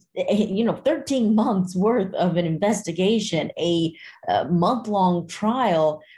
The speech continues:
where anyone and everyone took to the stand and talked about every angle of this investigation. So for him to have some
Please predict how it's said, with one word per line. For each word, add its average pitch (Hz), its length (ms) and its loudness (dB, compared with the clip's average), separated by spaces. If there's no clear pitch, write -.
where 175 560 0
anyone 233 440 2
and 170 140 2
everyone 180 640 2
took 220 260 -4
to 214 120 0
the 160 100 2
stand 196 560 0
and 151 160 -2
talked 202 260 -2
about 165 460 0
every 185 260 2
angle 180 380 0
of 147 100 -4
this 165 180 -2
investigation. 175 1040 -2
So 190 580 -2
for 185 100 2
him 254 360 2
to 196 100 2
have 196 500 -2
some 180 460 0